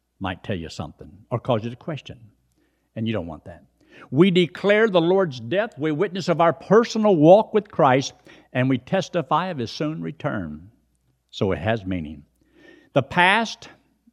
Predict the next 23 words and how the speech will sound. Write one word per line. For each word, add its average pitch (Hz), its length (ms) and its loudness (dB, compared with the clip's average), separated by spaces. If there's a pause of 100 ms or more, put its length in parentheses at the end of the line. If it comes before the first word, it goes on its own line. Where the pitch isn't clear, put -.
(120)
and 139 220 0
the 135 40 -2
present 135 580 0 (720)
and 110 260 0
the 131 40 -4
future, 110 540 -6 (680)
because 156 300 2
this 180 180 -8
is 139 100 -8
what 143 160 -4
God 120 260 -2
says 117 300 -4
to 135 120 -12
do 82 400 -10 (360)
as 127 160 0
we 131 80 -2
look 127 320 -6
back 139 360 -4 (680)
and 92 120 -8
as 95 160 -6
we 101 100 -4
look 104 240 -6
forward. 90 400 -6